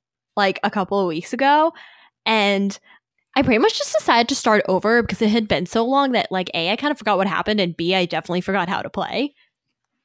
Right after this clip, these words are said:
So I played that. And then also, I think a year or two ago, Mark got me, um, Luigi's Mansion. So that's pretty fun.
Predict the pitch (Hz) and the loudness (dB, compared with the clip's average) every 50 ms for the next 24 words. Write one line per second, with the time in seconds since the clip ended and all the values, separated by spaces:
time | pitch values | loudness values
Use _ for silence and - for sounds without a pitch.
0 | _ _ _ _ _ - - 277 233 220 - - 240 240 240 190 190 185 165 160 | _ _ _ _ _ -4 0 0 0 0 0 0 0 0 0 0 0 0 0 0
1 | 175 190 214 214 - - - - _ _ - - 247 240 226 226 226 226 226 226 | 0 -2 -2 -4 -8 -14 -20 -20 _ _ -4 -2 0 0 2 2 0 0 0 0
2 | 226 - _ - 196 196 175 190 - - - 240 247 262 269 277 285 285 - - | -2 -4 _ -6 -4 -2 -2 -2 -4 -4 -2 0 0 2 0 0 -2 -4 -10 -20
3 | _ _ _ _ _ _ _ _ _ - 269 247 339 415 - 640 659 587 370 294 | _ _ _ _ _ _ _ _ _ -6 -2 0 0 2 2 2 2 2 2 2
4 | 269 247 262 302 320 330 320 - 392 381 370 349 403 403 403 415 427 427 427 427 | 2 2 2 0 0 -2 -2 -2 -2 -2 0 0 0 2 2 2 4 2 2 2
5 | 427 415 _ - 233 226 226 233 226 - 285 262 247 240 - - 262 254 247 233 | 0 -2 _ -2 0 0 0 0 -2 -4 -4 -2 -2 -4 -4 -4 -4 -2 -2 -2
6 | 214 208 202 202 190 190 190 - - 226 220 214 214 214 208 202 214 220 - 180 | -2 0 -2 -2 -2 -4 -6 -6 -4 -2 -2 0 2 0 0 0 0 -2 -2 -4
7 | 170 175 190 190 - 277 277 302 339 320 _ _ _ _ _ _ _ _ _ _ | -4 -4 -4 -4 -2 -2 -2 -2 -4 -6 _ _ _ _ _ _ _ _ _ _
8 | _ _ _ _ _ - - - 220 226 233 233 - 220 175 170 - - - - | _ _ _ _ _ -16 -6 0 0 2 0 0 -2 -6 -6 -6 -8 -12 -14 -14
9 | 208 | -16